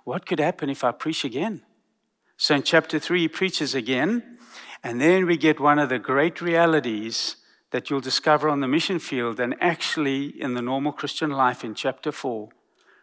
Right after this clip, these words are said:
Look how it starts. Now, as they were speaking to the people, the priests and the commanders of the temple police and the Sadducees confronted them.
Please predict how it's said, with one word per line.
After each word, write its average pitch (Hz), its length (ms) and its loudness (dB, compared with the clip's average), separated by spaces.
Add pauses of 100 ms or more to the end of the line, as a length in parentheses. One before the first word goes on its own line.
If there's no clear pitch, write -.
(140)
Look 131 160 -4
how 143 140 4
it 131 80 -2
starts. - 640 -4 (680)
Now, 117 180 0
as 151 280 2
they 190 140 4
were 202 140 2
speaking 180 460 -2
to 160 140 -2
the 151 120 0
people, 113 500 -8 (640)
the - 80 -4
priests - 800 0 (120)
and 127 140 -2
the 127 80 -2
commanders 143 600 0
of 143 140 -2
the 135 80 -4
temple 156 400 -2
police 127 680 -4 (520)
and 127 200 0
the 170 100 0
Sadducees 123 1000 0 (760)
confronted 135 1000 -4 (500)
them. 104 400 -6